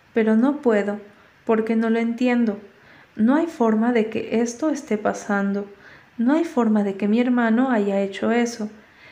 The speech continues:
Él no sería capaz de hacer algo así,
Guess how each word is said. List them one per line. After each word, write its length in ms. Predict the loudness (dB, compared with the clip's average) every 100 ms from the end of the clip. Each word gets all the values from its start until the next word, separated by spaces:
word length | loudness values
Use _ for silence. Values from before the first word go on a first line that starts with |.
| -10
Él 200 | -2 0
no 120 | 2 0
sería 400 | 0 2 2 0
capaz 440 | -2 0 0 2
de 100 | 0
hacer 280 | -2 -2 -2
algo 220 | 0 0
así, 440 | -2 0 0 -2